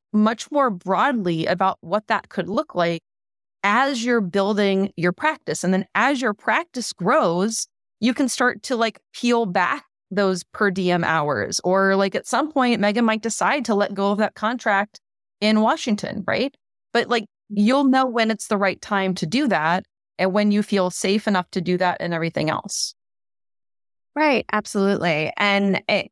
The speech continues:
Speaker 2: it was a, a leap of faith when I did decide to do that, when I decided to leave the, the other teletherapy company. But I felt secure enough in where I was to be able to say, "Okay, now it's time to focus a hundred percent of my energy and my efforts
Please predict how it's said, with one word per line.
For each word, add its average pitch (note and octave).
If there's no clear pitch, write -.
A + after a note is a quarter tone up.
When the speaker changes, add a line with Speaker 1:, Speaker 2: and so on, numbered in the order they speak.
Speaker 2:
it G#3+
was A#3
a, A3
a G3+
leap G#3
of G#3
faith G3
when F#3+
I F#3
did F3+
decide G#3
to G#3+
do G#3+
that, A#3
when F#3+
I F3
decided F3
to F#3
leave F#3
the, F#3+
the A3+
other G#3
teletherapy G3
company. G3
But A#3
I A#3+
felt C4+
secure A3+
enough A#3+
in F#3+
where F#3+
I G3
was A#3
to A#3
be G3+
able F#3+
to F#3
say, F#3
"Okay, C4+
now F3+
it's -
time F#3
to F#3
focus F3+
a F3
hundred G3
percent G3+
of F#3
my F3+
energy G#3
and F#3+
my F#3
efforts F#3